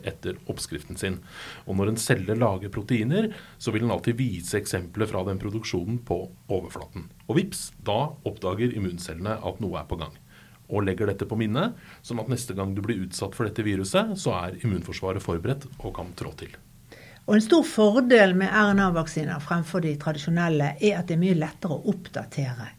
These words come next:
Speaker 2: en R N A-vaksine når viruset muterer. Du trenger bare å endre R N A-biten lite grann. Alt det andre kan beholdes uendret. Det er litt som å oppdatere et program på P C-en din, sier Sven Even Borgås, som er R N A-forsker på Sintef i Trondheim.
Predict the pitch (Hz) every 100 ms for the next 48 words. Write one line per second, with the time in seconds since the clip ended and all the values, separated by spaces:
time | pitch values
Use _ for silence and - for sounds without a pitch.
0 | 170 175 165 147 151 143 - - 147 120
1 | 104 - - - 175 165 180 175 - 135
2 | 131 160 127 - - - - - - -
3 | 220 - 330 202 208 240 202 214 196 196
4 | 190 185 180 160 151 160 160 165 180 -
5 | 403 - - - - - 220 196 170 180
6 | 180 175 147 147 160 151 143 - 160 143
7 | 139 143 - - - - - - - -
8 | - 208 262 311 - 196 202 220 - 175
9 | 165 147 147 170 180 175 147 151 156 180
10 | 160 143 147 143 147 135 127 - - 185
11 | 156 143 151 165 156 139 143 165 165 127
12 | - - - - 151 143 165 156 156 156
13 | 151 120 - 123 - - 143 143 165 151
14 | 143 - 147 147 127 131 127 -